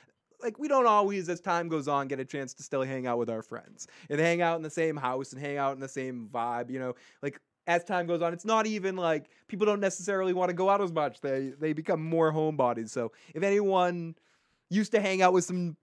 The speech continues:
ridiculously goofy guys, that's, I, we just wanna try to make, recreate that feeling and hang out. You know, Joe doesn't wanna leave his house. When he comes on the streams, I'm like, "I'm lucky I get to talk to him out here." But, but no, this is,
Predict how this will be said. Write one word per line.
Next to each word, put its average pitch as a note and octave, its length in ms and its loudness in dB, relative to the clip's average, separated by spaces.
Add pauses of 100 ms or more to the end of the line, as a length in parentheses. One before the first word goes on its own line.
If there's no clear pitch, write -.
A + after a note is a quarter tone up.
(500)
ridiculously F#3 840 0
goofy F3 400 -2
guys, D#3+ 520 4
that's, E3+ 300 -8
I, D#3+ 140 0
we F3 200 -4
just F3+ 200 -2
wanna E3 300 0
try D#3 240 0
to D3 160 0
make, D3 260 -4 (800)
recreate G3 720 0
that D3+ 260 4
feeling C3+ 360 0
and B2 100 -8
hang B2 260 -2
out. G#2+ 320 -6
You B2+ 100 -8
know, C3 120 -2
Joe E3+ 200 4
doesn't G3+ 180 6
wanna D#3 220 2
leave B2+ 220 -4
his A#2 120 -4
house. A2 260 -4
When C3+ 100 -6
he C#3 60 -4
comes D3 240 0
on D3 100 4
the C#3 80 -6
streams, C3 460 -2
I'm B2+ 100 0
like, A#2+ 320 0 (840)
"I'm D3 140 -4
lucky F3+ 320 4
I E3+ 60 4
get E3 140 -2
to D#3+ 80 -8
talk D3+ 360 2
to C#3+ 100 0
him C3+ 100 -2
out B2+ 180 2
here." B2 260 -2
But, A#2 240 -6 (520)
but F3+ 120 0
no, C#3+ 160 0
this E3 160 0
is, E3 120 -10